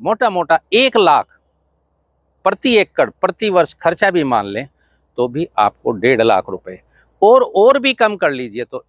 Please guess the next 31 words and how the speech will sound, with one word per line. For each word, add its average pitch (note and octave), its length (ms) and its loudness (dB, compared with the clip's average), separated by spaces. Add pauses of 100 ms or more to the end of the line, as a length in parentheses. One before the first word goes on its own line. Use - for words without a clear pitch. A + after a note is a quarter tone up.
एक G#3+ 240 -2
लाख C3+ 260 0
रुपए A#2+ 240 -10
बड़े A#2 260 -6 (160)
आराम G2 260 -4
से - 160 -20
मिल F2+ 160 -20
सकते - 380 -20
हैं। - 260 -20 (920)
किसान G#3+ 320 0
साथियों, F#3+ 540 0 (640)
ये C#3 320 0
थी A#3 180 -2
मेरी G#3+ 340 0 (360)
दो C3+ 240 2 (300)
वर्ष F3+ 300 0
के C3 260 -2 (720)
मेरे E3 320 0
रिसर्च D3+ 480 -2
पर, B2 200 -2
अनुसंधान D3 800 -6
पर D3+ 220 -2 (440)
एक F3+ 260 2
वीडियो A#2+ 600 -4 (120)
जो C#3 220 0
मैंने C3+ 360 -2 (500)
आप A2+ 220 0
लोगों F#2 260 -8
को A#2+ 100 -4
दिखाई G2 360 -12
है। F2 180 -20